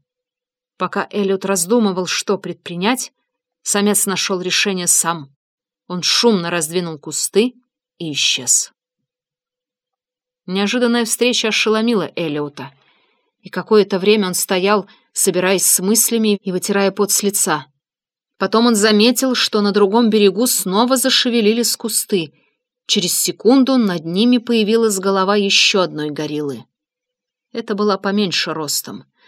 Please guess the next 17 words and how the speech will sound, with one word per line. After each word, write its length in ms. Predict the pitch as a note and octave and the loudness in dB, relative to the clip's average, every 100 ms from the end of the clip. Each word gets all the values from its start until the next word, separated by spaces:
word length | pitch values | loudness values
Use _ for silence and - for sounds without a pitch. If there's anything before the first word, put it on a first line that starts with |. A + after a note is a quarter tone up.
| _ - | _ -6
«Должно 340 | G#3 G3+ B3 | -2 0 2
быть 120 | G#3 | 2
самка», 500 | - D4 B3 C#3+ C3+ C3+ _ _ - | 2 2 2 0 -10 -14 _ _ -10
решил 420 | F3 - F#3 - | -4 -2 -2 -2
Эллиот, 420 | G3 F3 E3 D3+ - - _ | -2 0 -2 -8 -16 -20 _
хотя 280 | - F#3+ G3 | -8 -4 -2
сказать 400 | - G3+ F#3+ F#3 | -2 -2 0 0
точно 320 | G3 F#3 - | -2 -2 -4
он, 100 | F3+ | -6
конечно, 460 | F3+ F3+ F3 - F#3 | -8 -8 -6 -6 -6
не 140 | F3+ | -2
мог. 340 | A3 A3+ - - _ _ _ _ _ _ _ _ _ | 2 0 -2 -20 _ _ _ _ _ _ _ _ _
Вторая 380 | - F3+ A3+ C4 | -4 0 2 2
горилла 360 | C4+ C#4 C#4+ | 4 4 2
тоже 360 | C#4 A3 F#3+ G3 | 2 0 2 0
внимательно 680 | F#3+ F#3 F#3 B3 - C4+ B3+ | 0 0 2 0 0 0 0
рассматривала 880 | A3+ - F#3 F#3+ G3+ G3+ G3 F#3 | 0 -2 -2 -4 -4 -4 -4 -8